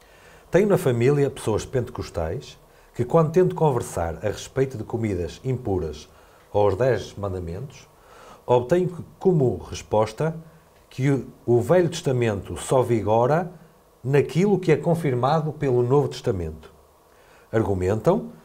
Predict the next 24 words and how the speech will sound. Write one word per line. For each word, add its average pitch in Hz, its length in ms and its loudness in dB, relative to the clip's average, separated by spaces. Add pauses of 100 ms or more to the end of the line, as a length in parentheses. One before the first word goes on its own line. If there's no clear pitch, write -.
(360)
que 123 80 -4
no 117 120 2
Novo 135 200 4
Testamento 120 580 -2
não 107 220 0
há 107 40 2
mais 101 220 2
guerras, 113 540 -2
nem 98 120 -6
matanças, 117 840 -2
nem 107 160 -2
poligamia, 107 840 0 (220)
como 131 180 2
havia 135 240 4
no 170 140 2
Velho, 85 380 0 (380)
e, 180 60 -2
portanto, 156 640 0
é 127 100 -2
igual 117 400 2
com 110 140 -8
as 92 80 -8
restantes 98 360 -8
questões." - 500 -18